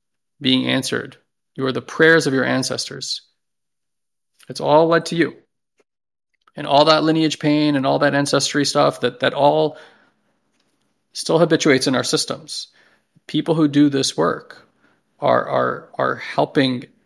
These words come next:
at levels that most people don't understand in terms of what that does for this reality, what that does for healing this planet, what that does for healing the species and the pain that we're in. Like, you are so fucking powerful.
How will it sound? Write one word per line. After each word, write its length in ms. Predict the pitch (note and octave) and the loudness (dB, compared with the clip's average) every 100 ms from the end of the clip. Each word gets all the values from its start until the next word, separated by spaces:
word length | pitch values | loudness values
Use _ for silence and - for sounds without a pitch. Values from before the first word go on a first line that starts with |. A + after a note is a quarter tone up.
| - | -8
at 180 | - | -6
levels 540 | C3 C#3+ D3+ B2 - - | 0 0 0 -6 -10 -6
that 120 | C3 | -6
most 260 | B2+ B2+ - | -4 -4 -6
people 220 | C#3+ C3 | -6 -4
don't 200 | B2+ C3 | -4 -6
understand 720 | A#2+ B2+ - B2+ A#2 - - _ _ _ _ _ - | -6 -8 -6 -6 -6 -10 -20 _ _ _ _ _ -4
in 160 | C3 | -2
terms 260 | A#2+ C3 B2+ | 2 2 2
of 300 | B2 B2 - | -4 -6 -12
what 280 | C3 C3+ C3+ | 2 2 4
that 200 | B2+ B2+ | 0 2
does 200 | C3+ C3 | 0 0
for 160 | - B2 | -4 -6
this 220 | B2 - | -6 -6
reality, 480 | B2+ C3+ D3 D3 C3 | -4 -2 -2 -2 -2
what 180 | C3 | -2
that 140 | B2+ B2 | -4 -4
does 200 | B2+ A#2+ | -4 -4
for 280 | B2+ B2+ - - - | -2 -4 -4 -20 -14
healing 340 | - C#3+ C3+ | 0 2 2
this 140 | B2+ - | 0 -4
planet, 400 | - C#3+ D3 C3+ | 0 2 2 0
what 140 | B2+ | -2
that 140 | B2+ B2 | -4 -2
does 160 | B2 | -2
for 120 | - | -2
healing 320 | A#2+ B2+ B2 B2 | -4 -2 -4 -6
the 80 | |
species 580 | - - D3 C#3+ D#3 D3+ | -6 -4 -4 -4 -6 -6
and 120 | B2+ | -6
the 40 | A#2+ | -8
pain 220 | - C#3+ | -4 -2
that 120 | D3 | 0
we're 140 | C#3+ D3+ | -2 -2
in. 200 | D3+ D#3 - - - _ _ - | -4 -6 -18 -20 -20 _ _ -8
Like, 240 | D3+ - - | -6 -6 -8
you 300 | F3 D3 D#3 | -14 -4 -4
are 60 | |
so 840 | - - - - F3+ E3 B2+ C3 _ _ _ _ | -2 -4 -4 0 2 2 2 -4 _ _ _ _
fucking 580 | _ - - F3 - C3 | _ -16 -2 -2 0 -2
powerful. 560 | D3 C#3 B2+ - - | 0 -2 -4 -12 -16